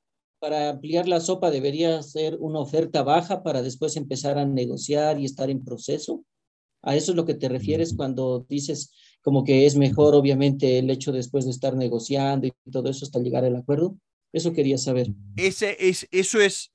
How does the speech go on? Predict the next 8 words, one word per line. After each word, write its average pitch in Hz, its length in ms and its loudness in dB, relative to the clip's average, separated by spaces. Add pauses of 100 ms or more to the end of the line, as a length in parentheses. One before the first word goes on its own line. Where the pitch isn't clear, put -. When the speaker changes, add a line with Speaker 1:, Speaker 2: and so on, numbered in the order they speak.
Speaker 2:
em, 120 760 -4 (560)
eso 139 200 -12
está 180 200 -4
determinado 156 880 -2 (120)
a 131 180 -4
través 139 640 -2
de, 139 440 -4 (720)
em, 104 1120 -8